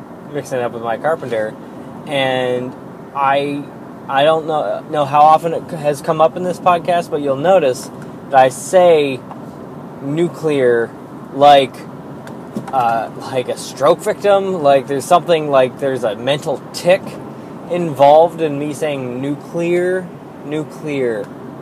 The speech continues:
nuclear. And that is because I grew up saying nuclear,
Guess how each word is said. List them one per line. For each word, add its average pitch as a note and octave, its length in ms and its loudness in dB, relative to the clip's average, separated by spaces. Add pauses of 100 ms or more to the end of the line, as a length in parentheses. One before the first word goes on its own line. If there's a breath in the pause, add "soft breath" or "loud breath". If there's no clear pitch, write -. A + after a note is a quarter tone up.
(360)
nuclear. A#2+ 800 -4 (1040)
And D#3+ 160 0
that E3 220 4
is F#3+ 640 0 (640)
because C#3 800 4
I C#3 240 -2
grew C3 520 0
up B2 240 8 (640)
saying B2 760 -2
nuclear, G3 580 0